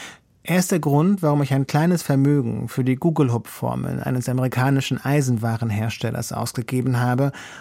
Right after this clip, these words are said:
und inzwischen mehr als zwanzig von ihnen besitze. Ich wollte ihn in verschiedenen Größen und Formen backen,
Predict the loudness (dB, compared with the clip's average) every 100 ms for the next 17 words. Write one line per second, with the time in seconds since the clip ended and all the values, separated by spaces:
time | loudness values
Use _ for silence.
0 | -6 2 2 2 0 2 2 4 2 0
1 | -4 -2 0 0 -2 -6 -4 -4 -4 -4
2 | -4 -4 -6 -6 -10 -10 -18 _ _ _
3 | _ 2 4 4 2 2 2 2 0 0
4 | 2 2 2 2 2 2 0 -4 -4 -6
5 | -2 2 4 2 0 -2 -2 -2